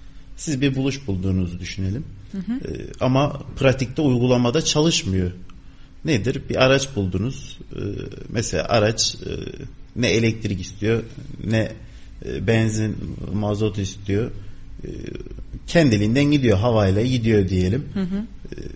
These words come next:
Speaker 1: mümkün değil. Yani şu an için şartlarımıza göre mümkün değil. Ama siz diyorsunuz ki ben buldum.
Speaker 2: Hı hı.
Speaker 1: Bunu, e, patentleyebilirsiniz.
Speaker 2: Hı.
Speaker 1: Yani kurum veyahut da, e, kanunda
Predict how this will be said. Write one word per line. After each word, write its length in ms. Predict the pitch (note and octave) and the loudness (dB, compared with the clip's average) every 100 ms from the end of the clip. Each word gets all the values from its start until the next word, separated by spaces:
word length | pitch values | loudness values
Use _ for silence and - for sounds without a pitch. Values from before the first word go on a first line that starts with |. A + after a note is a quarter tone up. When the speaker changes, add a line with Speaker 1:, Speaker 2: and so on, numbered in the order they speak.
| - - - | -14 -12 0
Speaker 1:
mümkün 420 | B2 C#3 F3+ D#3 | 2 4 6 6
değil. 340 | D3+ G2 - | 6 6 2
Yani 460 | G#2+ G#2 G2+ G2+ G2 | 0 2 4 2 0
şu 220 | G2 - B2+ | 0 4 4
an 180 | G#2 | 4
için 240 | G2 G#2+ A#2 | 2 0 -2
şartlarımıza 840 | - A2 - - G2+ G2 F2+ G2 | 0 -2 -2 0 0 0 0 -2
göre 220 | F#2 G#2 | 0 0
mümkün 460 | B2+ A2 G2 A#2+ B2 | 2 2 0 -2 0
değil. 200 | G#2 G2 | 2 2
Ama 200 | A2+ A#2+ | 4 2
siz 300 | - B2+ - - - - - | 0 -4 -4 -12 -16 -10 0
diyorsunuz 420 | B2+ - G2 - | 0 2 -4 -2
ki 120 | B2 | 0
ben 220 | A#2 A#2 | 2 2
buldum. 300 | A2+ G#2 - - - - | 2 0 -2 -8 -14 -6
Speaker 2:
Hı 100 | A3+ | 0
hı. 280 | G#3+ F#3 F#3 | 0 0 2
Speaker 1:
Bunu, 280 | D3+ A2 C3 - - | 4 4 2 -4 -4
e, 300 | A2+ G#2+ - | -2 -2 -2
patentleyebilirsiniz. 1200 | C3+ - F#2 - A#2+ G2+ F#2+ F2+ - - - - | -2 -2 -4 -2 -2 0 0 -2 -8 -10 -12 -8
Speaker 2:
Hı. 60 | G#3+ F#3+ F3+ E3+ | -6 -4 -4 -2
Speaker 1:
Yani 240 | C3+ A2 G#2+ - | 0 2 0 -2
kurum 360 | B2+ B2 B2 | 0 2 2
veyahut 320 | A#2 A#2 A2+ | 2 2 2
da, 200 | B2 A#2+ - | 2 2 2
e, 40 | G2 G2 G2 - G2 - | 0 2 0 -2 -8 -4
kanunda 560 | G#2+ G#2+ A2 A2 A2+ | 0 2 2 2 0